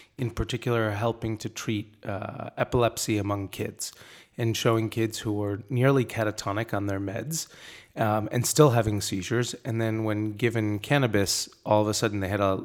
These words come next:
a life transformation where they didn't need their meds, their seizures stopped. And I think that really, uh,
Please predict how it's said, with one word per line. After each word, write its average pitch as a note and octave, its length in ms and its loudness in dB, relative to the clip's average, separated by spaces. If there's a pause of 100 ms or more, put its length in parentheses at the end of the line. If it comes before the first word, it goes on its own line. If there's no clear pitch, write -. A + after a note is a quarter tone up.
a G2+ 100 4
life G2 300 2
transformation F#2 640 -4
where F2+ 120 -6
they F#2 120 -4
didn't A2 220 0
need A2+ 160 0
their G#2+ 100 2
meds, F#2 460 -2
their F2+ 320 -4
seizures A#2+ 520 2
stopped. - 540 -6 (480)
And A#2+ 100 -2
I A2 60 0
think B2 360 -2
that A2+ 500 2
really, A2+ 760 0 (440)
uh, - 840 -4